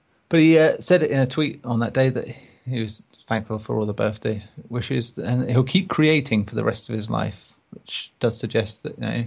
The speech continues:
he's not done with being, you know, him, basically. So, question I'll ask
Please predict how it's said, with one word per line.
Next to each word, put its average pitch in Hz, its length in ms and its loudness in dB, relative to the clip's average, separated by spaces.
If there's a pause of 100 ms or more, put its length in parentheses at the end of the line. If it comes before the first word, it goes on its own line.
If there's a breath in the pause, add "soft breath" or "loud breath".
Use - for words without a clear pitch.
(100)
he's 107 340 -6 (460 soft breath)
not 113 180 -4
done 110 220 2
with 110 140 0
being, 107 360 0 (880 soft breath)
you 113 80 -6
know, 107 240 -2
him, 110 380 0 (100)
basically. 117 640 -2 (960 loud breath)
So, 147 300 4 (420)
question 135 300 2
I'll 117 100 2
ask 117 420 -2